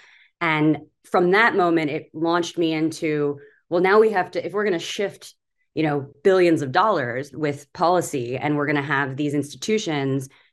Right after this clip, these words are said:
really taking this seriously under, under the letter of the law, we have to build the structures and the innovations that are capable of absorbing that capital. So that really was the pivot moment of, oh, let's pass regulation and let's work with institutions,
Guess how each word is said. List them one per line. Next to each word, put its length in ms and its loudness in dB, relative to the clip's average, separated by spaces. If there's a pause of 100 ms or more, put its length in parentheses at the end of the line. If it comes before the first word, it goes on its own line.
(120)
really 320 4
taking 400 -2
this 180 -6
seriously 720 -2
under, 440 -4
under 200 -2
the 100 -6
letter 260 -4
of 120 -8
the 80 -8
law, 420 -2 (400)
we 140 2
have 160 2
to 80 0
build 500 -2
the 80 -6
structures 760 -2
and 280 -2
the 60 0
innovations 680 -2
that 120 -4
are 40 -4
capable 720 0
of 140 -2
absorbing 560 -4
that 160 -8
capital. 440 -6
So 120 -2
that 240 2
really 280 2
was 360 -2 (300)
the 40 -2
pivot 360 0
moment 340 0
of, 300 -4 (400)
oh, 160 6
let's 300 0
pass 400 -2
regulation 840 -2
and 140 -4
let's 200 -8
work 440 0
with 220 -4
institutions, 800 -2